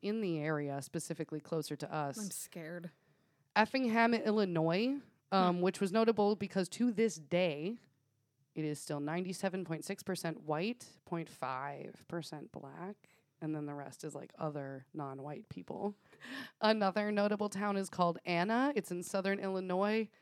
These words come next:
Speaker 1: It is notable because, um, the name Anna is, it's A N N A. It, the town name literally stands for Ain't No N-Words Allowed.
Speaker 2: Oh.
Speaker 1: Yeah.
Speaker 2: Oh.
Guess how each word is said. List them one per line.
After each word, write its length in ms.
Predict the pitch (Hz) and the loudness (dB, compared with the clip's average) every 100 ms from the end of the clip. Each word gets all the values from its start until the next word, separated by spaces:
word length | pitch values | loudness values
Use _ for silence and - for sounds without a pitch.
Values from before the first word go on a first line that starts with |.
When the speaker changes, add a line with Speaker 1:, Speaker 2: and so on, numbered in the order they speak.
| _ - | _ 2
Speaker 1:
It 120 | 254 | 4
is 160 | 196 | 4
notable 400 | - 214 233 185 | 4 6 6 4
because, 420 | 175 180 185 156 - 175 | 0 0 -2 -2 -6 -2
um, 340 | 170 165 156 _ _ | 0 0 -4 _ _
the 120 | 185 | -4
name 420 | 190 196 233 233 196 | 0 0 0 0 -2
Anna 500 | 180 180 190 170 151 - | -2 0 2 2 0 -2
is, 320 | 165 156 - _ _ _ | -4 -4 -6 _ _ _
it's 140 | 170 - 185 | -12 -6 -2
A 320 | 185 190 - | 2 2 0
N 360 | 175 180 180 170 175 | 0 0 0 -2 -2
N 220 | 170 175 - | 0 -2 -2
A. 340 | 180 160 156 - - - - | 0 0 -4 -8 -20 -20 -4
It, 180 | 180 160 | -2 0
the 160 | 170 185 | 0 0
town 340 | - 202 214 226 | -4 2 4 6
name 260 | 214 180 | 6 6
literally 320 | 175 196 185 185 | 4 4 4 2
stands 260 | 180 170 | 0 0
for 240 | 180 160 - - _ _ _ _ - - | 2 2 0 -10 _ _ _ _ -20 -2
Ain't 180 | 202 240 | 0 4
No 160 | 214 214 | 4 4
N-Words 460 | 190 202 196 190 | 4 4 6 4
Allowed. 560 | 170 165 160 123 - 190 - 311 | 2 0 0 -2 -4 -6 2 4
Speaker 2:
Oh. 320 | 359 247 - _ _ _ _ _ _ _ - | 6 4 0 _ _ _ _ _ _ _ 6
Speaker 1:
Yeah. 280 | 214 233 202 | 12 12 12
Speaker 2:
Oh. 180 | 311 | 8